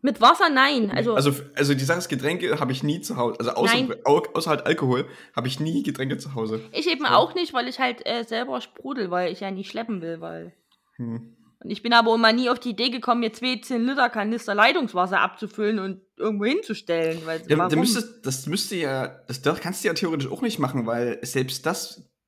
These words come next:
Speaker 2: also wenn du das lange stehen lässt,
Speaker 1: Du müsstest
Speaker 2: kommst
Speaker 1: das
Speaker 2: du da drin ja
Speaker 1: regelmäßig,
Speaker 2: auch Algen oder
Speaker 1: du müsstest
Speaker 2: sowas.
Speaker 1: das regelmäßig tauschen. Das wär die Bedingung. Also du
Speaker 2: Hm.
Speaker 1: müsstest das dann nehmen und wahrscheinlich zum Blumengießen verwenden. Und ich weiß nie,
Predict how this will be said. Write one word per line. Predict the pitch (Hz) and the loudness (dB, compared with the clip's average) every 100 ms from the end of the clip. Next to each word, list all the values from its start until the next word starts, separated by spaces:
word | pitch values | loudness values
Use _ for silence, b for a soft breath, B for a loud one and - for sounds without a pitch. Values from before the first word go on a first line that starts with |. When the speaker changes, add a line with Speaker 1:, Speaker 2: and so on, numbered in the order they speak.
| - | -10
Speaker 2:
also | 123 117 | -6 0
wenn | 131 | 2
du | |
das | 135 131 | 2 2
lange | 127 170 | 0 0
stehen | 180 - 175 | -2 -2 0
lässt, | 143 147 285 | 0 0 2
Speaker 1:
Du | |
müsstest | 262 381 427 | 4 4 2
Speaker 2:
kommst | 359 | 2
Speaker 1:
das | 320 | 4
Speaker 2:
du | 359 | 6
da | |
drin | 381 349 | 6 4
ja | 311 | 4
Speaker 1:
regelmäßig, | - | 2
Speaker 2:
auch | 190 - - | 0 -2 2
Algen | 147 202 190 131 120 | 6 6 4 2 2
oder | 117 | 0
Speaker 1:
du | 117 | 0
müsstest | 240 - 190 | 0 0 0
Speaker 2:
sowas. | 370 | -2
Speaker 1:
das | 349 | 0
regelmäßig | 330 349 320 285 - | 0 2 0 -4 -6
tauschen. | 254 262 277 220 | 0 0 0 2
Das | 214 277 | 0 0
wär | 269 | -4
die | 240 | -4
Bedingung. | 214 262 277 247 | -6 -4 -2 0
Also | 233 247 | 0 0
du | |
Speaker 2:
Hm. | 240 | 0
Speaker 1:
müsstest | 247 277 - | -2 -6 -8
das | 254 | -6
dann | 247 | -4
nehmen | 240 285 | -2 -2
und | 277 | -2
wahrscheinlich | 240 247 233 254 - | -2 0 0 0 -4
zum | 240 | -4
Blumengießen | 233 311 330 311 330 | -2 -2 0 -2 -2
verwenden. | 294 247 254 285 285 | -2 -4 -6 -8 -8
Und | 233 220 | -6 -6
ich | |
weiß | 233 254 | -6 -4
nie, | 262 247 | -2 -2